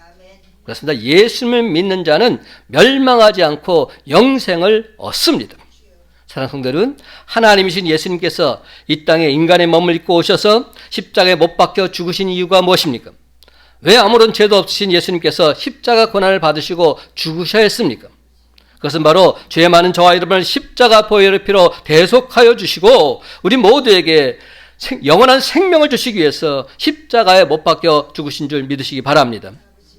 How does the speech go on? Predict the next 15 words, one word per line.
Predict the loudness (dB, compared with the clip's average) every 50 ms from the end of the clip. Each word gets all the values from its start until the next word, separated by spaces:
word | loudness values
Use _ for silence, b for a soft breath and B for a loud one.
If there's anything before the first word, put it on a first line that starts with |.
| _ _ _ _ _
그렇습니다. | -20 -18 -16 -10 -8 -6 -4
우리 | -4 -2
모두에게 | 0 2 2 2 2 0 0 0 0 0 0 0 0
영생을 | 0 2 2 2 2 2 0 0 0 0
주셔서 | 0 -2 -2 -2 2 2 2 2 2 0 -4 B B B B
저 | B 0 2 2 2 2
천국에서 | 2 -2 -4 -2 0 0 0 0 0 0 0 0 0 -2 -4 B B B B -2
영원토록 | 0 2 4 4 4 4 2 0 -2 -2 0 0 0 -2 -4 -10 _ -6
복되게 | -4 -4 -4 -4 -6 _ 0 2 2 4 2 2 0
살게 | 0 0 -2 -2 0 -2 -2
하기 | 0 0 -2 -2 -4 -6 -6 -8 -10 -10 -10 -12 -12 _
위함인 | -6 -2 -2 0 0 -2 -4 -6
줄 | -4 -4 -4 -4 -4 -8 -12
믿으시기 | -12 -10 -10 -10 -10 -10 -8
바랍니다. | -4 -2 0 0 0 -2 -6 -12 -16 -20 -20